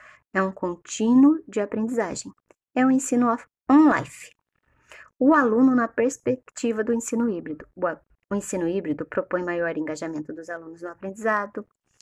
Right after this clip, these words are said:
melhor aproveitamento do tempo do professor, ampliação do potencial de ação educativa, visando intervenções efetivas,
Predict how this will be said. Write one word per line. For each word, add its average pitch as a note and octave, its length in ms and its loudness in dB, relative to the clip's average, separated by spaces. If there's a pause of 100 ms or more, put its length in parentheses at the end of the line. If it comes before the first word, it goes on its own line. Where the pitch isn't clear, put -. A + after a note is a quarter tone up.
melhor E3+ 320 -2
aproveitamento D3+ 800 -6
do D#3+ 100 -8
tempo C#3+ 300 -8
do D3 100 -10
professor, G#3+ 800 -4 (580)
ampliação E3+ 580 -4
do D#3 100 -6
potencial D#3+ 540 -6
de D#3 100 -6
ação D#3 440 -6 (120)
educativa, G3+ 800 -4
visando D#3+ 360 -4
intervenções D3+ 600 -8
efetivas, A3 800 -6